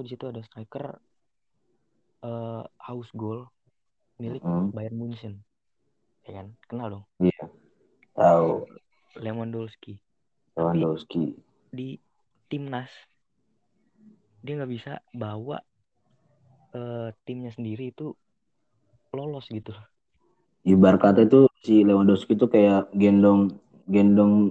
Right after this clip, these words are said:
Speaker 2: negaranya lah.
Speaker 1: Nah, itu. Karena memang yang
Speaker 2: Itu.
Speaker 1: dijagokan itu cuman Lewandowski. Karena
Speaker 2: Iya, bener.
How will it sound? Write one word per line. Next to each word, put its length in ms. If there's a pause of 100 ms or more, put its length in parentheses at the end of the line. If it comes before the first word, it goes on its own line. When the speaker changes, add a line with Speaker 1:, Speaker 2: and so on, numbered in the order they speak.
(280)
Speaker 2:
negaranya 560
lah. 100 (540)
Speaker 1:
Nah, 200 (400)
itu. 180 (720)
Karena 240
memang 220
yang 100
Speaker 2:
Itu. 20
Speaker 1:
dijagokan 460 (100)
itu 140 (600)
cuman 260
Lewandowski. 640 (140)
Karena 180
Speaker 2:
Iya, 260
bener. 440